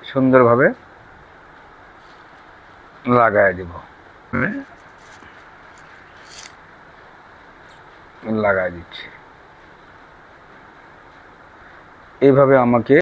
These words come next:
এইভাবে। মূলত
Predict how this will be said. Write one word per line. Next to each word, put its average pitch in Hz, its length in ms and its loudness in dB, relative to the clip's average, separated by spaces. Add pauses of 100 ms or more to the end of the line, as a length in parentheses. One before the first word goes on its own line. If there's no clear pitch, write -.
(140)
এইভাবে। 107 340 0 (3500)
মূলত 151 380 2